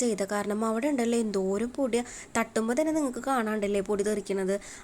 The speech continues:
ആ പുട്ടി വർക്കുമ്പോൾ നല്ല പൊടി പിടിക്കും കേട്ടോ. അതുകൊണ്ട് ഇടയ്ക്കിടയ്ക്ക് ഞാൻ ആ ഭാഗം തുടച്ചുകൊണ്ടിരിക്കും. തല വെക്കുന്ന ഭാഗമാണ്, അപ്പോൾ അലർജിയുടെ പ്രശ്നങ്ങളൊന്നും ഇല്ലാതിരിക്കാൻ. പിന്നെ ഇതേ ജിതിയേട്ടൻ ഹെൽപ്പ് ചെയ്തു കേട്ടോ. ജിതിയേട്ടൻ എനിക്ക് പറ്റാത്തതുകൊണ്ട് അവിടെയൊക്കെ നന്നായിട്ട് പൊടി തട്ടി തന്നു. ജിതിയേട്ടനാണ്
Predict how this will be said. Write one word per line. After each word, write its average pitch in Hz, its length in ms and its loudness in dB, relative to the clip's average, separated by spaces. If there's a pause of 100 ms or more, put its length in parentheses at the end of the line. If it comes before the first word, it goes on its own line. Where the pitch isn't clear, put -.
(100)
ആ 277 120 2
പുട്ടി 339 280 2
വർക്കുമ്പോൾ 196 420 0
നല്ല 185 400 0 (100)
പൊടി 190 220 2
പിടിക്കും 185 240 0
കേട്ടോ. 190 140 0
അതുകൊണ്ട് 196 360 0
ഇടയ്ക്കിടയ്ക്ക് 233 800 -6
ഞാൻ 220 200 0
ആ - 20 0 (100)
ഭാഗം 196 340 0
തുടച്ചുകൊണ്ടിരിക്കും. 190 840 -2 (400)
തല 208 120 2 (120)
വെക്കുന്ന 220 300 0 (140)
ഭാഗമാണ്, 180 500 0
അപ്പോൾ 202 200 -4
അലർജിയുടെ 185 520 -2
പ്രശ്നങ്ങളൊന്നും 214 580 -2
ഇല്ലാതിരിക്കാൻ. 180 520 -2 (340)
പിന്നെ 233 220 2
ഇതേ 226 180 2
ജിതിയേട്ടൻ 196 540 0
ഹെൽപ്പ് 185 260 -2
ചെയ്തു 175 200 0
കേട്ടോ. 190 160 2 (100)
ജിതിയേട്ടൻ 180 440 -2
എനിക്ക് 185 280 -2
പറ്റാത്തതുകൊണ്ട് 180 540 -2 (460)
അവിടെയൊക്കെ 190 460 0
നന്നായിട്ട് 185 720 0 (100)
പൊടി 185 300 2
തട്ടി 185 220 -2 (100)
തന്നു. 180 260 2 (480)
ജിതിയേട്ടനാണ് 190 600 0